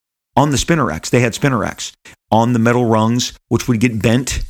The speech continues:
And, you know, again, I showed my spinner rack on a Facebook post the other day, and they're like, "You should have those in bags and boards." Comic books didn't come in bags and boards when they were on spinner racks. They came as floppy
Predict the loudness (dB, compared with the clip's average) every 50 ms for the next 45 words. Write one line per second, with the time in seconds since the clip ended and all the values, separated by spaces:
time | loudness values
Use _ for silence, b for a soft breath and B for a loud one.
0 | -10 _ _ _ _ _ _ -4 -2 0 0 0 0 -2 -2 0 2 2 2 2
1 | 0 -2 -4 -4 -2 0 2 2 2 2 0 0 0 0 0 0 -2 -2 0 0
2 | 0 2 2 2 0 0 -2 -2 -4 -4 -2 -2 -2 -2 -2 -6 -4 -2 -2 -2
3 | 0 0 0 0 2 2 2 2 0 -2 -4 -6 -8 -4 -4 -2 0 0 0 0
4 | 0 0 0 0 0 0 -2 -2 -2 -2 0 0 0 0 0 0 0 2 2 0
5 | 0 -2 -8 _ -10 -12 -12 -12 _ _ _ _ _ _ _ _ _ _ _ _
6 | _ _ -18 -10 -4 0 0 0 2 0 -2 -2 -2 -2 -2 0 0 0 0 0
7 | 2 2 2 2 0 0 0 -2 0 2 0 0 0 -2 -2 -2 0 0 0 0
8 | 0 -2 -2 -4 -4 -4 -4 -4 -4 -6 -8 -8 -4 -4 -4 -2 -2 -2 0 0
9 | -2 -4 B B B B B _ -2 0 0 2 0 0 -2 -4 -6 -8 -8 -4
10 | -2 -2 0 0 2 2 2 2 0 0 0 0 0 -2 -6